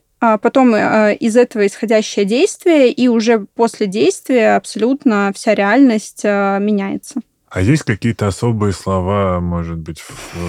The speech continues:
Speaker 2: э, я щас не про заклинания, <laughs> хотя нас тут трое, сила трёх, знаете ли,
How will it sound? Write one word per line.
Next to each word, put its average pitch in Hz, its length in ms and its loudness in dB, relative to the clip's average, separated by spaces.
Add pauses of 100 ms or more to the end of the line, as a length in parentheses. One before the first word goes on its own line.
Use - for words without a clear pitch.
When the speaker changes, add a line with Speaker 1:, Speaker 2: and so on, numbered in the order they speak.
(260)
Speaker 2:
э, 82 380 -8
я 95 120 0
щас 107 220 -2
не 113 80 0
про 110 400 2
заклинания, 113 800 2 (100)
<laughs> - 1040 0
хотя 110 240 2
нас 123 160 4
тут - 180 -8
трое, 143 320 2
сила 107 300 -2
трёх, 135 380 -2
знаете 110 380 0
ли, 113 380 0